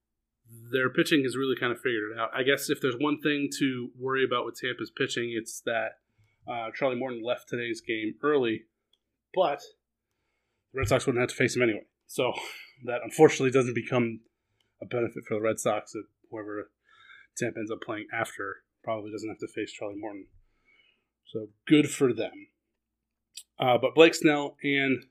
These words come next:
Tyler Glasnow both kind of figured it out, and Glasnow is looking like a potential Cy Young candidate. He's been on fire his last couple starts. That's not encouraging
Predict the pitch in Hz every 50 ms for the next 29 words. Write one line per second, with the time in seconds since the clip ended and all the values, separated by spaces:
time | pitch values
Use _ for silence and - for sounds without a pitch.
0 | _ _ _ _ _ - 135 131 123 120 113 120 123 123 117 120 117 113 110 -
1 | 123 120 117 - - 117 110 - - - 117 113 110 110 110 107 110 110 113 -
2 | 107 107 113 113 110 113 107 117 113 107 107 95 98 110 104 - 107 104 104 95
3 | - _ _ - - - 110 95 - - - - - 107 107 104 107 107 107 -
4 | 107 98 104 104 98 - - 113 110 107 101 104 98 98 95 95 - - - 107
5 | 107 107 101 101 104 107 101 95 - - _ - - - - 101 101 - - _
6 | _ _ - - - - - - - - - - _ _ _ _ - 147 135 139
7 | - - - 147 135 135 127 123 123 - _ _ _ _ _ _ - - 110 -
8 | - 127 107 107 107 104 107 101 101 98